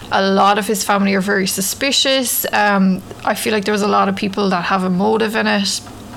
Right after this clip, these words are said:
It was just really, really well done documentary, so I would definitely check that out if you can. I also, uh, finally watched Allen versus Farrow,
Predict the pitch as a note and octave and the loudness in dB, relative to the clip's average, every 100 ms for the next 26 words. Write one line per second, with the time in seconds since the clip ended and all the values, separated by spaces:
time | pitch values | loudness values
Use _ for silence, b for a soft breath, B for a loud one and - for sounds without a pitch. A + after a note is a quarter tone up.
0 | - - - A3+ G#3 G#3 G3+ A3 A#3+ A3 | -16 -12 -6 -2 -2 -2 -2 0 0 0
1 | G#3+ G3+ G3+ G3+ G3 G3 F#3+ F#3 B B | 0 0 0 0 0 0 2 0 B B
2 | B B - F#3 G3 G3+ G3 G3+ G3 G3+ | B B -4 -2 -2 -2 0 -2 -2 -2
3 | F#3+ - G3 G3 G#3+ G#3 G3 G3 G3 G3 | 0 0 0 0 -2 -2 -2 -2 -4 -2
4 | F#3 F#3 F#3 F#3+ G3 - G3 - - G3+ | 0 0 0 -4 -8 -6 -4 -4 -2 0
5 | G3 F#3+ F#3+ A3+ B B B B G#3+ G#3+ | 2 2 2 0 B B B B 0 2
6 | G#3 G#3 A3 G#3 G3+ G3 G3 F#3+ - - | 0 0 0 2 2 2 2 0 -4 0
7 | G3+ G3 - G3+ G3 G3 F#3+ F3 - - | 2 2 0 2 2 2 2 0 -2 -4
8 | - - - - - G3+ G3+ F#3+ F#3+ G3+ | -2 -2 -4 -4 -2 0 2 2 2 0
9 | F#3+ - F3+ F#3 - - A#3 A3 A3 A3 | -2 -2 -4 -4 -4 -2 2 4 6 4
10 | A3 A3 G#3+ | 4 4 2